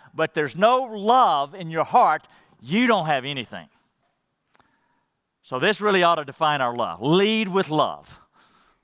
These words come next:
Lead with love when it comes to work. Love your neighbor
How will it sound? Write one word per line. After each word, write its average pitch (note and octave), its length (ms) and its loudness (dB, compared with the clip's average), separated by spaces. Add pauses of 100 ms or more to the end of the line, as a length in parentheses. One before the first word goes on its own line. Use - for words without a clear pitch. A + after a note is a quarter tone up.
Lead C3+ 320 -6
with C#3+ 180 -8
love F#2 340 -8 (400)
when G2+ 160 -14
it F#2+ 80 -16
comes F#2+ 260 -14
to G2+ 100 -16
work. D#2 200 -18 (240)
Love G#2 240 -6
your C3+ 100 -8
neighbor G2+ 460 -8